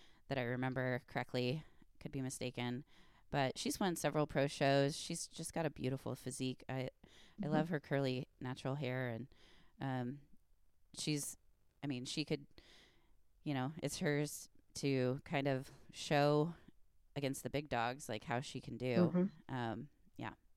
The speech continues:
Speaker 2: Do you want me to do the next one?
Speaker 1: Sure.
Speaker 2: Lucia, oh my goodness.
Speaker 1: <laughs> I give you the wrong, hard one, sorry.
Speaker 2: Malpez.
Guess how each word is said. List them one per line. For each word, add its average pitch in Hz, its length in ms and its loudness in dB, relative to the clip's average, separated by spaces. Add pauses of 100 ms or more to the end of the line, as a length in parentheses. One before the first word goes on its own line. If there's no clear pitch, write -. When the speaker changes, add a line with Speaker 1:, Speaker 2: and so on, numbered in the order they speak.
(2500)
Speaker 2:
Do 180 100 6
you - 20 8
want 165 120 4
me 160 60 2
to 160 40 -2
do 165 60 2
the 165 60 4
next 160 240 0
one? 190 140 0 (300)
Speaker 1:
Sure. - 280 -6 (1200)
Speaker 2:
Lucia, 226 1040 12 (1080)
oh 190 80 6
my 156 140 2
goodness. 180 580 0
Speaker 1:
<laughs> - 80 2
I 330 100 8
give 175 180 -2
you 156 80 -2
the 170 80 -4
wrong, 131 160 -6 (400)
hard 156 160 -2
one, 147 200 4
sorry. 190 40 10
Speaker 2:
Malpez. 220 1700 12